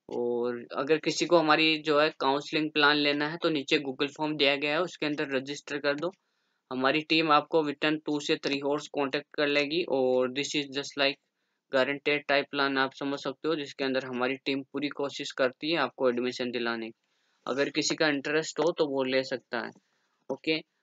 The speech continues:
और just यार अच्छा इंस्टीट्यूट है और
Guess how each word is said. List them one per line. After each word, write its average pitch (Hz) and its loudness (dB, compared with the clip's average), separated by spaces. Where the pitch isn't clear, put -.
और 120 0
just 135 -6
यार 147 2
अच्छा 156 -2
इंस्टीट्यूट 151 -4
है 160 -4
और 120 -2